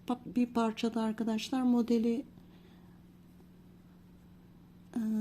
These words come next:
deneyin. Ondan sonrasında ge-, çok kolay yaparsınız. Hemen doluyorum. Yine şu iki ilmek arasına batıyorum.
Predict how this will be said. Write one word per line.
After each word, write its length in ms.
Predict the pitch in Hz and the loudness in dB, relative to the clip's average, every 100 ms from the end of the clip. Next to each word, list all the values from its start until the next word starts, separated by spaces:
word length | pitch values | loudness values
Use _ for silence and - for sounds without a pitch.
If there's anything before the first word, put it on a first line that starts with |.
| 214 | 2
deneyin. 440 | 254 233 233 262 | 4 4 4 4
Ondan 340 | 285 233 226 226 | 4 2 2 0
sonrasında 680 | - 233 214 - 233 226 254 | 0 0 0 -2 -2 -2 -2
ge-, 200 | - - - - - | -4 -8 -16 -20 -6
çok 200 | 262 - | -4 -2
kolay 300 | 226 233 226 | -2 0 0
yaparsınız. 880 | 214 220 208 - 196 196 - - - - - - - - - - | -2 -2 -2 -2 -4 -4 -6 -10 -12 -20 -20 -20 -20 -20 -20 -6
Hemen 380 | 262 254 233 233 | 0 2 2 2
doluyorum. 560 | 247 240 240 233 254 - - - - - - - - - | 2 2 2 2 0 -4 -14 -20 -20 -20 -20 -20 -6 2
Yine 400 | 262 247 240 339 - - - - - - | 4 4 2 -4 -10 -20 -20 -20 -20 -20
şu 160 | - - | -12 -4
iki 280 | 240 - 254 | -4 0 2
ilmek 360 | 220 214 208 | 4 2 0
arasına 440 | 214 202 - 208 196 | -2 -2 -4 -4 -2
batıyorum. 560 | 220 - 240 233 247 | -4 -2 0 0 -2